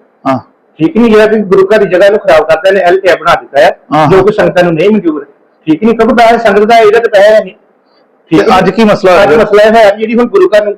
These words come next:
Speaker 2: ਗਲੀ ਜਾਂਦੀ ਹੈ ਨਾ ਇਸ ਕਲੋਨੀ ਤੋਂ,
Speaker 1: ਹਾਂ।
Speaker 2: ਤੇ ਉਸ ਨੂੰ ਵੀ ਬੰਦ ਕਰਨ ਡਿਆ ਵੀ ਇਹ ਗੁਰਦੁਆਰਾ ਬਣਾਇਆ ਹੀ ਨਾ ਜਾਏ, ਜਾ ਸਕੇ।
Speaker 1: ਅੱਛਾ।
Speaker 2: ਜਿਹੜਾ ਕਿ ਮੈਂ ਇਸ, ਇਹ ਸੰਗਤਾਂ ਨੂੰ ਗੁੰਮਰਾਹ ਕਰਨ ਡਿਆ, ਪਹਿਲਾਂ ਗੁੰਮਰਾਹ ਕਰਕੇ ਇਹਨੇ ਗੁਰਦੁਆਰਾ ਸਾਹਿਬ ਤਿਆਰੀ ਕਰਾਈ ਨਾ ਰਵੇ ਸੰਗਤਾਂ ਦੇ, ਕਿਉਂਕਿ ਅੱਜ ਵੀ ਇਹਦੇ ਘਰ ਇੱਥੇ ਜਾ ਕੇ ਮਹਾਰਾਜ ਜੀ ਪੀੜੇ ਦੇ ਘਰ ਆ।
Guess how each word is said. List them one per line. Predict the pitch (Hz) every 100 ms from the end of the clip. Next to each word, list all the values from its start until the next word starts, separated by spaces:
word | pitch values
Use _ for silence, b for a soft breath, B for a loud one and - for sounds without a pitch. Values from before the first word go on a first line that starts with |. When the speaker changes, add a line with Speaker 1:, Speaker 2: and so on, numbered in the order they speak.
| -
Speaker 2:
ਗਲੀ | - 220
ਜਾਂਦੀ | 202 156 165
ਹੈ |
ਨਾ | 190
ਇਸ | 170
ਕਲੋਨੀ | - 156 131
ਤੋਂ, | 131 160 - _ -
Speaker 1:
ਹਾਂ। | 170
Speaker 2:
ਤੇ | 226
ਉਸ | 220 208
ਨੂੰ | 220
ਵੀ | 247
ਬੰਦ | 190 165 175
ਕਰਨ | 170
ਡਿਆ | 185 190
ਵੀ | 202 202
ਇਹ | 208
ਗੁਰਦੁਆਰਾ | 190 151 175 190
ਬਣਾਇਆ | 202 170 160
ਹੀ |
ਨਾ | 185
ਜਾਏ, | 151 143 139 123
ਜਾ | 123 -
ਸਕੇ। | - _ - 160
Speaker 1:
ਅੱਛਾ। | 143 139
Speaker 2:
ਜਿਹੜਾ | 196
ਕਿ | 208 214
ਮੈਂ | 190 185 196 208 196
ਇਸ, | 175 180 202 196 _ -
ਇਹ | 185 180
ਸੰਗਤਾਂ | - 170 165 185
ਨੂੰ | 170
ਗੁੰਮਰਾਹ | 160 156
ਕਰਨ | 202 175
ਡਿਆ, | 175 180
ਪਹਿਲਾਂ | 180 190
ਗੁੰਮਰਾਹ | 175 180 196
ਕਰਕੇ | 202 202 202
ਇਹਨੇ | 208 208 _ _ 160
ਗੁਰਦੁਆਰਾ | 170 180 -
ਸਾਹਿਬ | 185
ਤਿਆਰੀ | 202 196
ਕਰਾਈ | 190 185 190
ਨਾ | 170
ਰਵੇ | 196 190
ਸੰਗਤਾਂ | 165 147 143
ਦੇ, | 143 _ _ _ _ -
ਕਿਉਂਕਿ | 202 233
ਅੱਜ | 208 247
ਵੀ |
ਇਹਦੇ | 240
ਘਰ | 247 233
ਇੱਥੇ | 202 208
ਜਾ | 202
ਕੇ | 202
ਮਹਾਰਾਜ | 180 185 196
ਜੀ | 185
ਪੀੜੇ | 160 156
ਦੇ | 160
ਘਰ | 175
ਆ। | 131